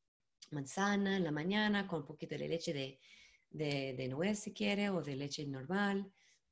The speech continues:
Mu-, muy rico. Aquí hay recetas de eso. También hay recetas de frijoles, lentejas, frutas y verduras para hacer en la olla de cocinar lento.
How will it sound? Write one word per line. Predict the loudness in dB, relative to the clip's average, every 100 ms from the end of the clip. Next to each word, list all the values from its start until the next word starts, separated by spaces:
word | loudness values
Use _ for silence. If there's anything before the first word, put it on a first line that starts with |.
| -8
Mu-, | -6 -4 0
muy | 6 8 6
rico. | 4 0 0 -2 -4 -6
Aquí | -12 -6 -2
hay | 0 0 -2
recetas | -6 -4 -6 -4 -2
de | 0
eso. | 0 0 -2 -2 -12 -20 -20 _
También | 4 4 6 4 4
hay | 0 -2
recetas | -4 -4 -2 -2 -2
de | -2
frijoles, | -6 0 0 2 0 0 -2 -4
lentejas, | -6 -2 0 2 0 0 -2 -12 _ -20 _ _
frutas | -2 -2 2 0 2
y | 0
verduras | 0 -2 -2 -4 -4
para | -4 -4
hacer | -2 -2 0 -2
en | -2
la | -2 -2
olla | -4 -2 -4
de | -4 -2 0 0 -2 -8 _ _ -8
cocinar | -6 -2 -2 0
lento. | 0 -2 -4 -10